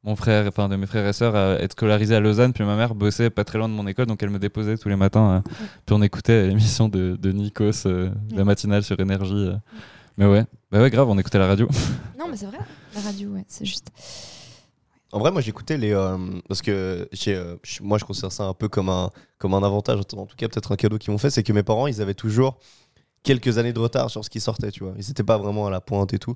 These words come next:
Speaker 1: Ouais.
Speaker 3: Et du coup, euh, même, euh, 'fin, des, j'ai, j'ai connu des trucs que j'étais pas censé connaître, en mode, euh, les, vraiment les, les, les, ouais, je sais pas, les cassettes, ou bien vraiment les, mais, enfin, que ce soit les cassettes en mode musique ou en mode film, tu vois. Genre, moi, les,
Speaker 1: Mhm.
Speaker 3: les,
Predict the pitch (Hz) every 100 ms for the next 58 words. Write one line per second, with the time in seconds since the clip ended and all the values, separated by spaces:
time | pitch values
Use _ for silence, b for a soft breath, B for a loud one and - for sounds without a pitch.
0 | B 123 120 117 B - 107 101 - 151
1 | 104 98 95 92 92 95 92 98 104 127
2 | 131 117 110 104 104 95 _ _ _ _
3 | _ _ _ - 110 104 95 92 95 95
4 | - 113 139 110 - 143 - 101 92 -
5 | 107 - 104 - 123 - 98 95 95 92
6 | 92 90 90 90 101 117 110 92 87 87
7 | 85 - b b b 92 90 90 87 -
8 | - - 98 92 - 117 - 117 113 110
9 | 98 95 92 104 110 110 95 92 90 b
10 | b - 92 85 - 110 104 123 113 120
11 | 120 110 110 120 131 113 104 101 - 147
12 | 127 104 107 104 101 123 120 131 151 107
13 | 92 92 90 92